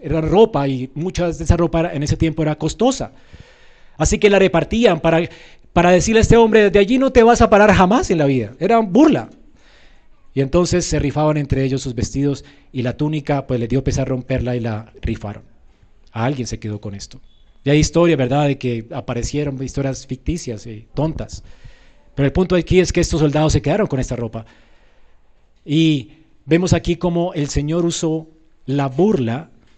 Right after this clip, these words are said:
y en medio de esta acción vergonzosa, hermanos, porque si le quitan a uno las cuatro partes de la ropa, pues ¿cómo quedas tú?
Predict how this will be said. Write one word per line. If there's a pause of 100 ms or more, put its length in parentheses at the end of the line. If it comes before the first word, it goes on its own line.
y
en
medio
de
esta
acción
vergonzosa,
hermanos, (1160)
porque (560)
si
le
quitan
a
uno
las
cuatro
partes
de
la
ropa, (100)
pues
¿cómo
quedas
tú?